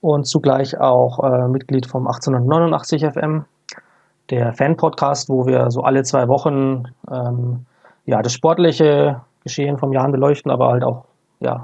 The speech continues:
über alle Themen, die den Jahn einfach betreffen, reden, ja.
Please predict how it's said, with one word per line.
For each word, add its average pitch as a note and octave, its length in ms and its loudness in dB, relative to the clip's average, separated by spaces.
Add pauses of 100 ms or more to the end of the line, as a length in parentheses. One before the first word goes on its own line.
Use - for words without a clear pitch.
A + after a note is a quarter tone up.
(140)
über D#3 180 2
alle C#3+ 160 4
Themen, C#3 260 2
die C3 80 0
den B2+ 140 0
Jahn A#2+ 160 2
einfach B2 160 0
betreffen, B2+ 560 -4 (540)
reden, A#2 360 2
ja. G#2+ 300 -4